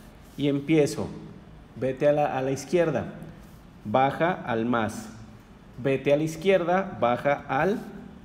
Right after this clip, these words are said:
A. Expresa el A porque ya no hay árbol izquierdo, entonces visito padre. Ahora me va a pedir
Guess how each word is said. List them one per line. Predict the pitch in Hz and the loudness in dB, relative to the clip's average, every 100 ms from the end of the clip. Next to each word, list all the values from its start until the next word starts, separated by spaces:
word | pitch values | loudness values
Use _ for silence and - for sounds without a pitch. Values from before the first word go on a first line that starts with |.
| - - - | -20 -20 -2
A. | 160 180 156 - - - - - | 0 0 -2 -10 -16 -18 -18 -8
Expresa | 120 - - 139 135 180 | -8 -6 0 0 2 4
el | 202 | 4
A | 220 | 4
porque | 196 139 120 110 107 - - 120 | 0 -2 -2 -4 -4 -14 -16 -6
ya | 123 | -4
no | 135 | 0
hay | 139 | 2
árbol | 139 151 | 0 0
izquierdo, | 160 - 196 196 214 247 - 135 | -2 0 2 2 0 -2 -6 -10
entonces | 107 123 110 104 | -6 -4 -4 -4
visito | 110 147 165 160 | -4 -4 -4 0
padre. | 170 165 180 233 - - - - - | 2 4 0 -2 -8 -14 -16 -18 -4
Ahora | 120 143 | 0 2
me | 151 | 2
va | 156 | -2
a | 160 | 0
pedir | 185 254 | 0 0